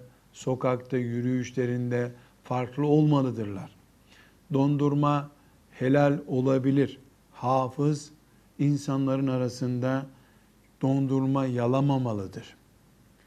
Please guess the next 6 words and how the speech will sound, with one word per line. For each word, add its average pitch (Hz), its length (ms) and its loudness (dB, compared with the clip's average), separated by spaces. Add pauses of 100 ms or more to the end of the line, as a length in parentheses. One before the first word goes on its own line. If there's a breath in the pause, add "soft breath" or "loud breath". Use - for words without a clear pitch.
(540 soft breath)
Herkes 151 580 0
bağırıp 139 640 0
çağırabilir 131 760 0
ama 139 380 -2 (160)
hafız 123 640 -2
bağırıp 127 560 -2